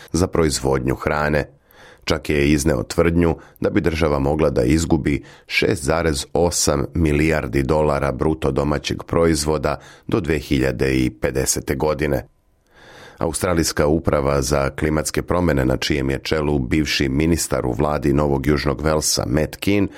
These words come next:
trenutno radi na pripremi preporuka saveznoj vladi koje treba da pomognu u donošenju informisane odluke o nacionalnom cilju po pitanju smanjenja emisije štetnih gasova.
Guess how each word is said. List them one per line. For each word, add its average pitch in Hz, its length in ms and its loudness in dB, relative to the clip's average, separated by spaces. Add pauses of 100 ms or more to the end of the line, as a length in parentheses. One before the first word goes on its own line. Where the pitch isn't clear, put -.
(360)
trenutno - 560 0
radi 87 320 0
na 65 100 2
pripremi 69 500 -2
preporuka 69 760 -2
saveznoj 73 560 -2
vladi 82 480 0 (280)
koje - 160 0
treba 87 240 0
da 67 140 0
pomognu 78 480 -2
u 60 120 0
donošenju 80 680 0 (220)
informisane 73 800 0
odluke 73 560 0
o 67 200 2
nacionalnom 65 720 -2
cilju 78 460 2 (240)
po - 100 -2
pitanju 67 520 -2
smanjenja 67 600 0
emisije 65 640 0 (120)
štetnih 65 580 -6
gasova. 73 720 -2